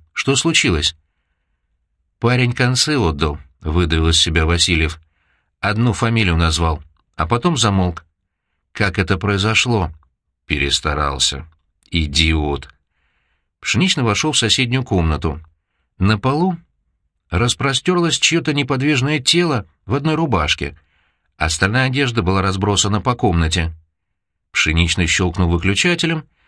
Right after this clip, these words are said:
и у него потемнело в глазах. На полу лежал его единственный сын, весь в крови.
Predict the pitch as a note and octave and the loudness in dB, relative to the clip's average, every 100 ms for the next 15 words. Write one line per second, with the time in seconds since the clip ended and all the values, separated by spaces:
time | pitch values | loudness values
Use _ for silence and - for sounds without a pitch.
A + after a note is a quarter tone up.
0 | _ _ _ - G#2 G#2 G#2+ A2 G#2+ - | _ _ _ -2 0 2 2 0 0 0
1 | A2 A2+ G#2 G2+ A#2 C3+ G2 D#2 - - | 0 2 2 0 0 0 0 -2 -6 -18
2 | _ _ _ - D2 D2+ D#2 F2 F#2 F2+ | _ _ _ -6 -4 -2 0 0 0 0
3 | D#2+ F#2 F#2 F2+ E2+ E2+ D#2+ F#2 F#2 - | 0 0 0 0 2 0 2 0 0 0
4 | G2 G2 - A2 D#2+ - _ _ _ D2+ | 0 2 2 0 0 -6 _ _ _ 0
5 | F2+ E2 - - G2 G2 C#2 | 2 2 0 0 0 0 -2